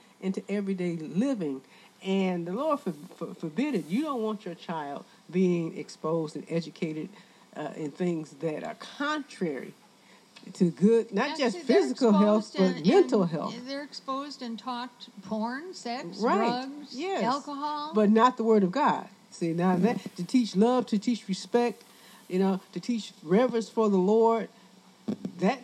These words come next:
Speaker 1: you can't bring up. But you can bring up all this crap about, uh,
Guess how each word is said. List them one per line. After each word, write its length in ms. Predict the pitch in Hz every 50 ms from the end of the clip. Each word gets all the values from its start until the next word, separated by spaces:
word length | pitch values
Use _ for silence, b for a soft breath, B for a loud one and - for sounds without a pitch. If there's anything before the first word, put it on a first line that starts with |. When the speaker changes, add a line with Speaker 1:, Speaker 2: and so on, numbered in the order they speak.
| - - 190
Speaker 1:
you 100 | 185 180
can't 360 | 190 - 247 226 220 196 160
bring 220 | 190 208 202 208
up. 180 | 202 165 - - - -
But 140 | 143 139
you 120 | 175 262 311
can 200 | - 339 269 233
bring 240 | 220 262 262 262 240
up 120 | 226 -
all 240 | 226 233 233 233 220
this 200 | 220 247 226 -
crap 300 | - - 196 190 185 185
about, 380 | 170 175 185 180 175 165 - -
uh, 300 | 165 160 160 160 160